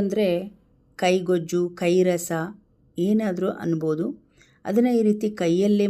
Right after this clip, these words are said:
ಮಾಡಿದರೆ ಚೆನ್ನಾಗಿರುತ್ತೆ. ನೋಡಿ, ಈ ರೀತಿ ಚೆನ್ನಾಗಿ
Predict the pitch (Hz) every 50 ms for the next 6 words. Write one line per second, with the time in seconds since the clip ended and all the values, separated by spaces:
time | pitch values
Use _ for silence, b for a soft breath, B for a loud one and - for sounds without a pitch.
0 | 190 180 170 160 156 156 156 170 170 - 175 160 160 156 156 156 156 156 151 -
1 | - 180 208 226 214 170 170 170 170 170 170 165 160 160 - 202 202 - - _
2 | _ b b b b b b b b _ - - 185 190 196 202 208 208 202 180
3 | 190